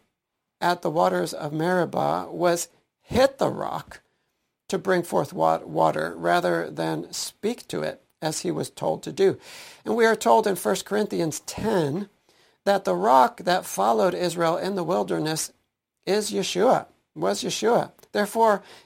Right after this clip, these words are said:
in striking the rock, Moses, you know, subtly aligns himself with those legalistic spiritual leaders in the future who would strike Yeshua,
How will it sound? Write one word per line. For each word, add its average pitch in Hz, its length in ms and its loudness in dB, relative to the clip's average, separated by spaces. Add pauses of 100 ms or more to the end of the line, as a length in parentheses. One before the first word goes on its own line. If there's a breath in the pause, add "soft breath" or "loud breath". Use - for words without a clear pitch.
in 196 180 0
striking 220 760 2
the 156 120 2
rock, - 460 -2
Moses, 196 580 -2 (680)
you 302 160 -8
know, 202 280 -4
subtly - 800 -2 (240)
aligns 170 600 0
himself 147 600 -6 (380)
with 180 380 -4
those 175 360 -2 (160)
legalistic 175 800 -2
spiritual 208 520 -2
leaders 170 420 0
in 160 120 -2
the 139 80 -6
future 170 540 -4 (440 loud breath)
who 190 460 4 (140)
would 185 300 0
strike 180 800 0
Yeshua, - 640 -6